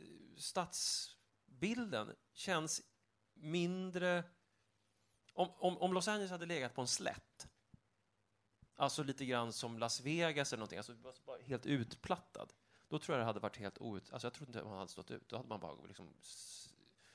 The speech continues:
kört ner bilen i vattnet och åkt hem igen. För att det hade inte gått, liksom.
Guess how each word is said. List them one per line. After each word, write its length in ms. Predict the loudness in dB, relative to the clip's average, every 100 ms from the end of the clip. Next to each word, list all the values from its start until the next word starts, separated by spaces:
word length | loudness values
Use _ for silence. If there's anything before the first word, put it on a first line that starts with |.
| _
kört 320 | -8 -6 -6
ner 180 | -6 -6
bilen 280 | -6 -8 -6
i 40 |
vattnet 400 | -6 -6 -10 -12
och 240 | -10 -8 -8
åkt 160 | -6
hem 220 | -8 -6 -10
igen. 260 | -14 -14 -20 _ -20 -20 -18 -8
För 100 | -6
att 60 | -2
det 80 | -2
hade 140 | -2
inte 160 | -6 -6
gått, 300 | -6 -6 -16
liksom. 220 | -16